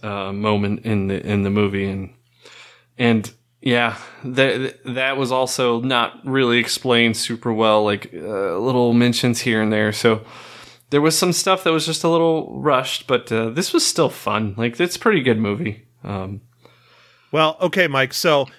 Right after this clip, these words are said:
Speaker 2: before getting into spoilers, 'cause we're both kinda itching, um, would you recommend people to go see this movie?
Speaker 1: Uh, y-, yes, if you like action, um, and you've,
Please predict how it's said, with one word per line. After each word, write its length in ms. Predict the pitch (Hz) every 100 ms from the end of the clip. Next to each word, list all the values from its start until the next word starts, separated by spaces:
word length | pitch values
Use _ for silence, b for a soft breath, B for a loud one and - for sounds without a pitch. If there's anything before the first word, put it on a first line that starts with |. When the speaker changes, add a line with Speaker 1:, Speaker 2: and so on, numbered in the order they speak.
| B
Speaker 2:
before 320 | 156 135 185
getting 320 | 175 180 175 175
into 180 | 160
spoilers, 460 | 156 - 151 143 135
'cause 200 | - 127
we're 120 | 127
both 240 | 117 135 135
kinda 200 | 131 120
itching, 340 | 135 - 113 - b b b b b b
um, 460 | 151 139 127 113 101 _ _ _ _ _ _ _ _ _ _ -
would 220 | 147 135
you 60 | 160
recommend 420 | 156 147 151 143
people 200 | 147 151
to 60 | 143
go 120 | 147
see 160 | 151
this 180 | 151 147
movie? 280 | 165 170 180 _ _ _ _ _ _ _ _ _ _ _ _ _ _ _ _ _ _ -
Speaker 1:
Uh, 420 | 127 123 123 117 -
y-, 240 | 131 139 -
yes, 400 | 139 160 - -
if 140 | 117
you 140 | 156 170
like 340 | 165 151 151 -
action, 800 | 143 143 - 147 139 139 - -
um, 680 | 120 117 113 107 110 107 - _ _ _ -
and 540 | 127 117 110 110 107
you've, 420 | 110 110 110 110